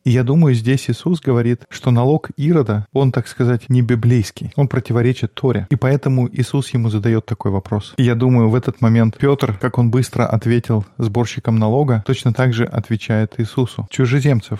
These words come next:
ответил Пётр. «Значит, сыновья свободны», заключил Иисус. «Но чтобы нам никого не обидеть, пойди к озеру, забрось удочку, вытащи первую рыбу, что попадётся на крючок, открой ей рот, и там ты найдёшь монету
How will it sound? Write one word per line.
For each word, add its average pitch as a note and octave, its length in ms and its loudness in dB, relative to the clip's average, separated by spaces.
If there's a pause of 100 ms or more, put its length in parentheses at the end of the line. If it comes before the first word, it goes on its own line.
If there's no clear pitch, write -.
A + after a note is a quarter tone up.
ответил A2 380 -2
Пётр. G#2 340 -6 (160)
«Значит, B2+ 400 0
сыновья B2+ 400 0
свободны», A2 560 -2
заключил A2+ 500 -2
Иисус. A2+ 380 -6 (160)
«Но C3+ 80 2
чтобы C#3 280 0
нам C3 180 4
никого B2+ 320 2
не A#2+ 120 4
обидеть, C3 440 2
пойди B2 320 2
к - 80 -6
озеру, A#2 500 0
забрось C3+ 460 -2
удочку, B2 480 -2 (220)
вытащи C#3+ 420 0
первую B2 420 0
рыбу, B2+ 360 -2
что - 180 -4
попадётся B2+ 560 0
на A#2 100 4
крючок, A#2 560 -2
открой C#3+ 380 0
ей B2 180 2
рот, D#3+ 320 -2
и B2 80 -2
там D3 220 2
ты D3+ 100 2
найдёшь C3 380 2
монету B2 500 2